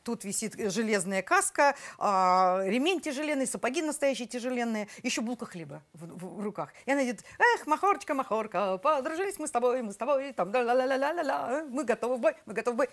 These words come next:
И, и немецкий снайпер ей так пух и пробивает термос с супом. И наливали кипяток, э, не знаю, по-моему, даже нет, даже борщ какой-то или что-то, суп какой-то наливали, полную. Ну, можно было побегать,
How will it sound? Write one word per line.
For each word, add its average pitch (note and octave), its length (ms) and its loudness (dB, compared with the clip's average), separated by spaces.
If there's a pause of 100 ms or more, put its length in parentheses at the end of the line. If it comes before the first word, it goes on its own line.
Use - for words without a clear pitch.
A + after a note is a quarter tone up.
(140)
И, A#3+ 60 -8
и - 180 -6
немецкий A#3 360 0
снайпер C4+ 300 -4
ей F#3 140 -4
так F3+ 160 -4 (520)
пух - 260 -10 (240)
и - 60 -10
пробивает G#3 560 0 (220)
термос A3 340 -2
с - 160 -4
супом. - 320 -12 (520)
И D4+ 200 2
наливали B3 560 4
кипяток, G#3+ 680 -4
э, F#3+ 120 -12
не F#3 520 -8
знаю, E3+ 160 -6
по-моему, A#3+ 300 0
даже F#3+ 240 -4
нет, F#3 200 -4
даже D#3+ 240 -8
борщ A3 400 -4
какой-то F#3 340 -4
или F3 100 -8
что-то, E3+ 220 -10
суп - 260 -10
какой-то F3 340 -6
наливали, F#3 440 -4 (640)
полную. E3 680 2
Ну, F3 260 0
можно C#4 220 4
было A3 180 2
побегать, A3 480 2